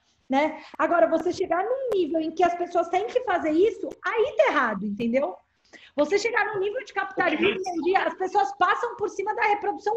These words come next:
Speaker 1: humana, sabe? Isso tá errado.
Speaker 2: O maluco, né, cara, que você já compra um computador hackeado de fábrica, já, tipo, já vem hackeado e, bom,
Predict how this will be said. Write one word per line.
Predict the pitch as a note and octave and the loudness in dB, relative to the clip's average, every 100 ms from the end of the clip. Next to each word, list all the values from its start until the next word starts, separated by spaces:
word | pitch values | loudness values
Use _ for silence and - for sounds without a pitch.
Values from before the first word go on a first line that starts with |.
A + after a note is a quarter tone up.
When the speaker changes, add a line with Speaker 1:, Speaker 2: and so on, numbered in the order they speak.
| A#4+ | 4
Speaker 1:
humana, | F#4 F#4+ A#4 E4+ A#3 | 6 6 4 0 -2
sabe? | - B3+ D#4+ C4+ G#3+ - _ _ _ | 0 0 2 0 -6 -12 _ _ _
Isso | F#4 D5 D5+ | 0 0 -2
tá | C4+ C#4 | -2 -2
errado. | C4 A3+ G3+ F#3+ - _ _ _ - - - _ - _ _ _ _ - | 0 0 -2 -8 -16 _ _ _ -20 -20 -20 _ -20 _ _ _ _ -8
Speaker 2:
O | |
maluco, | F3+ G#3+ F#3+ G#3+ E3+ | -2 2 2 2 0
né, | E3 E3+ | -2 -2
cara, | D#3 D3 | -2 -4
que | |
você | C#3+ C#3 | -6 -6
já | E3+ D3+ | -4 -4
compra | F3 G3 | -4 -6
um | F#3+ | -8
computador | F#3+ E3 E3+ | -8 -4 -2
hackeado | D#3 F#3 - D3+ F3 | -2 -4 0 0 0
de | F#3 | -4
fábrica, | F#3 D3+ E3 C3+ C3+ B2 | -4 -2 0 -2 -4 -4
já, | B2 A#2+ | -4 -6
tipo, | - - | -10 -10
já | B2+ D3+ | -4 -4
vem | - E3+ G#3 | -2 -4 -2
hackeado | F3+ F3 D3+ C#3+ E3 F#3+ F#3+ - - - - - | -4 -4 0 0 0 -2 -8 -14 -20 -20 -20 -10
e, | F3 F#3 E3 | -4 -2 -2
bom, | D3 F#3+ D3+ - | 2 2 2 -4